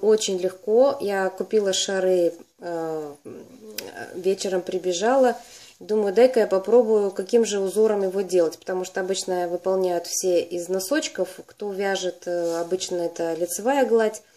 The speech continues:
Мне почему-то захотелось, чтобы, м, это была такая вот, э, рыхлая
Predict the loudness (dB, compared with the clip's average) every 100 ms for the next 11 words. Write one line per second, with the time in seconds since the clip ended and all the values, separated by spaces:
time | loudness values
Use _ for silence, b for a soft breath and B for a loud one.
0 | B B B -8 -2 0 0 0 0 0
1 | -2 2 2 2 0 -6 -6 -8 -4 0
2 | 0 0 B B B B _ -20 -14 -12
3 | -10 -10 -12 -12 -10 -6 -6 -2 -2 0
4 | 2 2 2 -2 -6 0 0 2 -2 -4
5 | -16 -8 -4 -2 2 4 4 2 0 2
6 | 0